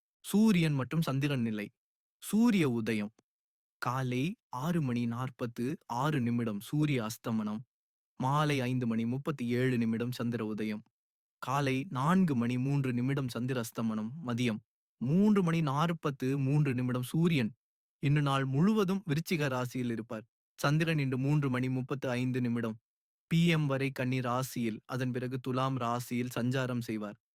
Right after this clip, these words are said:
இன்றைய அதிர்ஷ்ட நிறம் நீலம். இன்றைய அதிர்ஷ்ட எண் நான்கு. எனவே வாருங்கள்,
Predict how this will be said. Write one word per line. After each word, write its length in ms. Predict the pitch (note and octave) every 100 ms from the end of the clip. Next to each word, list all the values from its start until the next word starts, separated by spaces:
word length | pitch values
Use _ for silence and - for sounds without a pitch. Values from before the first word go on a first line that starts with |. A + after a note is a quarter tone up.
| _ -
இன்றைய 320 | C#3 C3+ C3+ A#2+
அதிர்ஷ்ட 420 | B2 F3 - C#3+
நிறம் 280 | A#2 A2 G#2+ _ _ _ _ -
நீலம். 340 | D3 C3 A2 - _ _ _
இன்றைய 260 | B2+ B2+ B2+
அதிர்ஷ்ட 400 | A#2+ C#3 C#3+ - B2
எண் 200 | A#2+ A2+ - _ _
நான்கு. 460 | D#3+ C#3 D3 D3 A#2 - _ _ _ _
எனவே 220 | E3 E3+ F#3+
வாருங்கள், 420 | F3 F#3 C3+